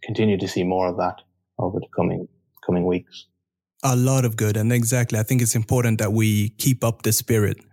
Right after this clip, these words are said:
Speaker 1: Yes, definitely.
Speaker 2: To, to take us out, I wanna ask you, what are you eager, besides this, uh, current course you're into, what are you eager to learn within the near future?
Speaker 1: Um,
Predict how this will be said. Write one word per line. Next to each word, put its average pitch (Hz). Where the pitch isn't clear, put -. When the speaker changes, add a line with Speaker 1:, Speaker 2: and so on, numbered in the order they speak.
Speaker 1:
Yes, -
definitely. -
Speaker 2:
To, 147
to 139
take -
us 170
out, 151
I -
wanna 151
ask 143
you, 131
what 151
are 160
you 151
eager, 143
besides 123
this, 123
uh, 113
current 113
course 135
you're 123
into, 120
what 135
are -
you 165
eager 143
to 120
learn 123
within 110
the 104
near 110
future? 113
Speaker 1:
Um, 101